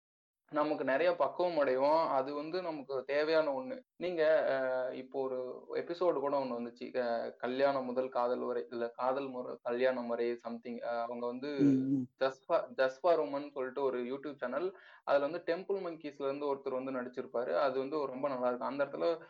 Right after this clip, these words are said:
Speaker 1: அ, ஒரு டயலாக் சொல்லுவாங்க. அ, என்ன
Speaker 2: ம்.
Speaker 1: சொல்லுவாங்கன்னா, அந்-, அந்த,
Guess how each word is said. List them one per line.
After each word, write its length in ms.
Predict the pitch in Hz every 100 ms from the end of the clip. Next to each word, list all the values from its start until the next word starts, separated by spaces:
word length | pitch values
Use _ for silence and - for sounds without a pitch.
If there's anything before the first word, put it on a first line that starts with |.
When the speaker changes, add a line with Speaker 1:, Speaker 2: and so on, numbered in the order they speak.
| - -
Speaker 1:
அ, 320 | 123 120 117 120
ஒரு 120 | 127
டயலாக் 400 | 131 147 151 -
சொல்லுவாங்க. 360 | 120 120 120 143 170 143
அ, 100 | 123 123 123 131 131
என்ன 160 | 131
Speaker 2:
ம். 80 | 147
Speaker 1:
சொல்லுவாங்கன்னா, 340 | 139 127 131 180 -
அந்-, 240 | 135 -
அந்த, 220 | - 127